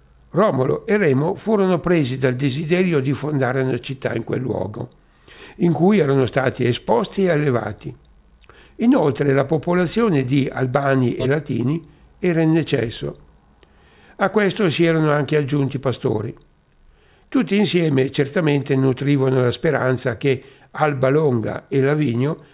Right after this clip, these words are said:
sarebbero state piccole nei confronti della città che stava per essere fondata. Su questi progetti si innestò poi un tarlo ereditato dagli avi,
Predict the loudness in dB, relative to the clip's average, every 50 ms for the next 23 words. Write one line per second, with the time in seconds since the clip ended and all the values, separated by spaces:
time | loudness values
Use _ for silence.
0 | _ _ _ _ _ -6 -2 0 0 2 2 0 0 0 -2 -2 0 0 -2 -2
1 | -2 -2 -4 -4 -2 0 0 -2 -2 -4 -6 -4 -4 -2 -4 -4 -6 -4 -2 0
2 | 0 0 0 0 -2 -2 -2 0 0 0 0 0 -2 -4 -4 -2 0 0 0 -2
3 | -4 -6 -8 -8 -6 -4 -4 -4 -4 -4 -8 -16 -20 -20 -20 _ _ _ -4 -4
4 | -2 0 0 0 0 0 0 0 0 0 0 -2 -2 -4 -4 -4 -4 -4 -4 -4
5 | -4 -4 -6 -8 -10 -14 -14 -16 -16 -18 _ _ _ _ _ _ _ _ _ _
6 | _ _ _ _ _ _ _ _ _ _ _ _ _ -4 -2 0 0 2 0 0
7 | 0 -2 -4 -2 -2 0 0 0 0 0 -2 -2 -4 -4 -4 -4 -4 -4 -4 -4
8 | -4 -2 -2 0 0 0 0 0 -2 -2 -2 -2 -2 -2 -2 -2 0 0 2 2
9 | 2 0 -2 -6 -12 -20 -20 _ _ _ _ 0 0 0 0 0 -4 -4 -4 -6
10 | -6 -6 -6 -6 -6 -8 -10 -6 -4 0 0 0 0 0 -2 -2 -2 -4 -4 -4
11 | -4 -4 -2 -2 0 0 0 -2 -2 -4 -4 -4 -4 -4 -6